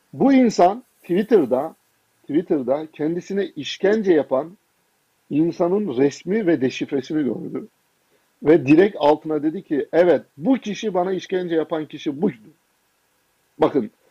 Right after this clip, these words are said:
sizin bu şekilde sosyal medyada size işkence yapan, size bu iğrençlikleri yapan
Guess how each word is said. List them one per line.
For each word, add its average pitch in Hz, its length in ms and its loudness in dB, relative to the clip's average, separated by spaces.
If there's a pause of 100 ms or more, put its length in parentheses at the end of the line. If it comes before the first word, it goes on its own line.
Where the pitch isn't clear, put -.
(340)
sizin 185 640 2 (880)
bu 156 240 2
şekilde 160 500 4
sosyal 180 460 4
medyada 143 640 -4 (100)
size 156 240 -6
işkence 196 500 -2
yapan, 110 280 -4 (800)
size 170 220 2
bu 196 100 0
iğrençlikleri 180 800 2
yapan 160 380 0